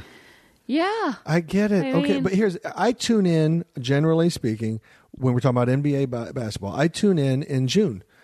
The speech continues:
Speaker 1: Yeah.
Speaker 2: I, I, give me the finals, because then they play both ends of the court. Then they care.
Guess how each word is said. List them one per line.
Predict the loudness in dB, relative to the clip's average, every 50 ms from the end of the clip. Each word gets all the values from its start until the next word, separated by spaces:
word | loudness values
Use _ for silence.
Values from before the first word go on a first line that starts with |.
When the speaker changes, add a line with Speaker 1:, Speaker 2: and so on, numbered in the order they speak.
| -14 -6 -4
Speaker 1:
Yeah. | -2 2 4 4 4 4 2
Speaker 2:
I, | 0 0
I, |
give | 0 -2 -2 -2 0
me | 2 2
the | 0 2
finals, | 2 2 2 2 2 2 0 0
because | -2 -2 0 0 -2 0 0
then | 0 0 2
they | 0 0
play | 2 2 0 2
both | 2 2 2 2
ends | 2 0 0 0
of | -2
the | -4
court. | -2 0 2 2 2 2
Then | 2 2
they | 2 0
care. | 0 -2 -2 0 0 0 0 -2